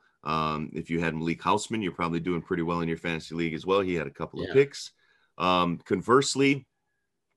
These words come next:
Speaker 1: if you had Hawaii's offense in your fantasy league, it might not be as rosy a picture.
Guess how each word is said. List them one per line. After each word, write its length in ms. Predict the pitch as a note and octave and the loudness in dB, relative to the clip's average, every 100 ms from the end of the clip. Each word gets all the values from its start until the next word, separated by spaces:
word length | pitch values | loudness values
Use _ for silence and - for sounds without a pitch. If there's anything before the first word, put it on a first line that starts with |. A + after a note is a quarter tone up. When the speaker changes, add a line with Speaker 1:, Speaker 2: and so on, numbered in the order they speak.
| - | -14
Speaker 1:
if 220 | - F#2 G#2 | -4 -4 0
you 140 | G#2 | 0
had 680 | G2 G2 G2+ G2+ G2 F#2 - _ _ _ _ | 2 4 4 4 4 2 -2 _ _ _ _
Hawaii's 440 | - F2+ G2 G2+ F#2+ | 0 4 4 4 4
offense 760 | A2+ - D3 F3+ - - - - _ - | 4 4 0 0 -2 -4 -6 -12 _ -2
in 100 | A#2+ | 2
your 120 | A#2 | 2
fantasy 360 | C3+ C3 C3+ C3 | 4 4 2 2
league, 400 | C3+ D3 D#3 - | 4 4 2 0
it 120 | G2 | 2
might 260 | F#2+ G#2+ G#2 | 4 4 4
not 240 | G#2+ F#2+ | 2 4
be 220 | G#2+ G#2 | 4 4
as 320 | F#2+ E2 - - _ _ _ _ _ | 4 0 -6 -8 _ _ _ _ _
rosy 640 | G2 G#2 A#2 A#2+ G#2 A#2 A2 | -2 6 8 8 6 6 6
a 80 | G2+ | 6
picture. 580 | C#3+ C#3+ - G3 G#3 | 2 -2 4 4 2